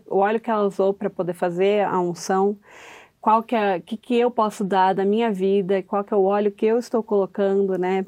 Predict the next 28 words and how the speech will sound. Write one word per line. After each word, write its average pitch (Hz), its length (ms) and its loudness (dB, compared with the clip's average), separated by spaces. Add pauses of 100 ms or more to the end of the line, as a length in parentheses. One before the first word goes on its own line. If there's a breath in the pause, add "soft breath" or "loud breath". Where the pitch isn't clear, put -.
pra 175 200 -4
poder, 170 720 -2
ah, 160 280 -6
seguir 180 300 -6
a 175 60 -2
Cristo, 208 440 -2
e 220 160 -2
os 208 80 -2
dois 220 320 -2
grandes 202 360 0
mandamentos, 196 680 -2 (680 soft breath)
né, 170 180 -6
que 170 200 -10
é 165 420 -4
a - 60 -14
gente 175 300 -6
realmente 190 440 -4
amar 180 340 -2
a - 20 -2
Deus 190 420 0
com 190 180 -4
todo 214 260 -2
o 240 40 -2
nosso 226 220 -4
coração 190 480 -4
e 185 100 -2
o - 20 -4
próximo, 175 580 -10